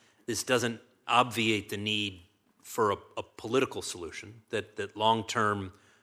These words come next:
Kosovo's future as a European country can only be secured through an agreement on normalization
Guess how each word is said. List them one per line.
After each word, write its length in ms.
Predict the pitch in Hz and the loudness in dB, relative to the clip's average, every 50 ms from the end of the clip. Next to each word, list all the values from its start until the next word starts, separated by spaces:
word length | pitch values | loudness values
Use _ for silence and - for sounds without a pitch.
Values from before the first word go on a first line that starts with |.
| _ _ _ | _ _ _
Kosovo's 480 | - 120 110 - 131 104 107 98 - | 0 0 2 0 0 0 0 -2 -2
future 460 | - - - 123 107 - - 110 92 | -4 -4 -4 -4 -4 -4 -6 -6 -4
as 120 | 98 92 92 | -6 -6 -6
a 60 | 92 | -4
European 500 | 95 104 104 101 95 - - 107 95 92 | -2 0 2 0 0 -2 -6 -8 -8 -8
country 440 | - - 110 101 - - 104 95 92 | -8 -8 -8 -6 -6 -8 -8 -8 -8
can 240 | - - - 98 - | -10 -12 -12 -12 -10
only 340 | - 110 113 123 120 117 107 95 | -8 -6 -4 -2 -2 -2 -2 -2
be 160 | 87 98 90 | -4 -8 -8
secured 640 | - - - - - - 110 95 90 82 78 78 _ | -8 -8 -10 -12 -10 -8 -6 -6 -6 -6 -10 -12 _
through 320 | - 101 101 98 92 92 | -8 -6 -4 -4 -4 -6
an 80 | 85 90 | -8 -10
agreement 400 | 87 90 101 98 98 95 90 92 | -10 -8 -6 -6 -6 -6 -6 -8
on 140 | 92 90 | -8 -8
normalization 760 | 90 92 92 90 90 90 87 85 92 92 87 - - 87 85 | -8 -8 -8 -8 -8 -8 -8 -6 -8 -8 -8 -10 -12 -12 -16